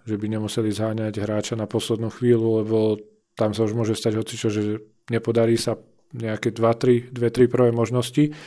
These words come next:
no zoberú priemerného hráča, lebo im nič neostane a ten sa nemusí chytiť.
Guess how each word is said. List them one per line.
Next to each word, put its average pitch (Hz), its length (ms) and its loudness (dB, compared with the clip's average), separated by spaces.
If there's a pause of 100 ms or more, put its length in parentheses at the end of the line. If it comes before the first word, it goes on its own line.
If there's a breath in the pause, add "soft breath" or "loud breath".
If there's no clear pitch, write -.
(440 loud breath)
no 131 80 0
zoberú 120 320 4
priemerného 120 560 2
hráča, 117 400 2
lebo 113 160 4
im 117 80 -2
nič 113 160 -4
neostane 113 640 -2
a 110 240 -2
ten 110 220 -10
sa - 100 -6
nemusí 113 320 -4
chytiť. 120 300 -2